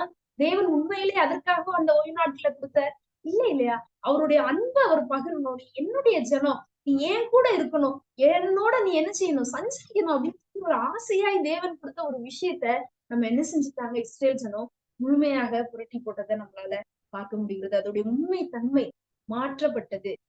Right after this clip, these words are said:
எதனால? எதோட? மோசையின் பிரமாணத்துல அந்த கண்ணுக்கு கண் அப்படின்ற அந்த இதுலோட உண்மை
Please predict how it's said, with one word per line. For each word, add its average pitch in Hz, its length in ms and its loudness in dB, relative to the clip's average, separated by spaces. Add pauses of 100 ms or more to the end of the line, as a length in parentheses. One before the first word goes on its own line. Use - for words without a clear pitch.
(100)
எதனால? 294 460 2 (140)
எதோட? 571 280 4 (560)
மோசையின் 294 560 2
பிரமாணத்துல 233 600 0 (180)
அந்த 220 240 -6
கண்ணுக்கு 254 520 -2
கண் 226 180 -4 (160)
அப்படின்ற 254 380 0
அந்த 214 200 -6 (120)
இதுலோட 214 520 2 (480)
உண்மை 381 260 2